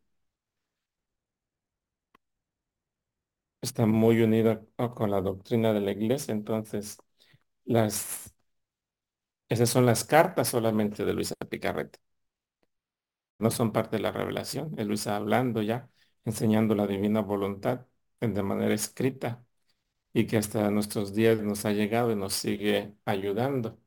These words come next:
Entonces, todas estas cosas que vamos aprendiendo en unión con el catecismo, con la Sagrada Escritura y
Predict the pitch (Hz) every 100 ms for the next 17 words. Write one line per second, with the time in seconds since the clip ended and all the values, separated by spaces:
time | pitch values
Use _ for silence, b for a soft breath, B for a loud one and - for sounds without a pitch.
0 | _ _ _ _ _ _ _ _ _ -
1 | 127 127 117 - 113 B B B _ -
2 | 131 143 127 139 135 135 120 123 127 110
3 | 120 120 123 135 131 127 110 110 113 117
4 | 113 95 101 95 98 - 135 135 131 123
5 | 120 117 - 95 98 95 92 - 104 104
6 | 107 - - - 139 135 123 123 B B
7 | B _ - 120